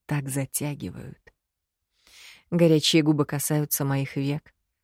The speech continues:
скользят по скуле вниз к уголку рта. Сладкая пытка. «Так откуда ты знаешь имя моего дракона?» Дыхание обжигает мои губы. «Он сам сказал»,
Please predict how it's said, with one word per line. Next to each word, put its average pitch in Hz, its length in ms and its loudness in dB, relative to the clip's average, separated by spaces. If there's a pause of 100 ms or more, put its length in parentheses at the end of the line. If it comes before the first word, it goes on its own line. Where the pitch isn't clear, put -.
(120)
скользят 156 600 2
по 156 100 -6
скуле 143 320 0
вниз 139 400 -2
к - 60 -14
уголку 139 360 0
рта. 139 380 -6 (760)
Сладкая 151 800 -8
пытка. - 480 -14 (1500)
«Так - 200 0
откуда 147 400 -2
ты 143 140 -2
знаешь 139 540 2
имя 151 220 0
моего 143 320 2
дракона?» 135 600 -4 (800)
Дыхание 143 520 0
обжигает 135 440 -4
мои 139 160 -2
губы. 131 340 -4 (1600)
«Он 202 200 4
сам 196 400 2
сказал», 165 560 -2